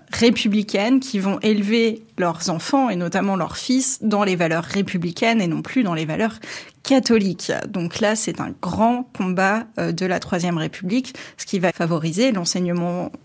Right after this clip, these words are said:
laïque des femmes, la création du secondaire et puis, euh,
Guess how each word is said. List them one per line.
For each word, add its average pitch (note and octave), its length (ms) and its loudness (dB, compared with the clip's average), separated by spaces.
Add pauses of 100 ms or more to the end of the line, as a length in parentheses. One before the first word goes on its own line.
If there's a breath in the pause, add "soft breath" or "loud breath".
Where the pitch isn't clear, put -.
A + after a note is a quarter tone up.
(200)
laïque G#3 440 6
des F3 160 2
femmes, A#3 400 6
la F3 100 0
création G#3+ 640 0 (300 loud breath)
du F#3+ 240 0
secondaire F#3 880 2
et F3 120 0
puis, A#3 580 0
euh, E3 440 -2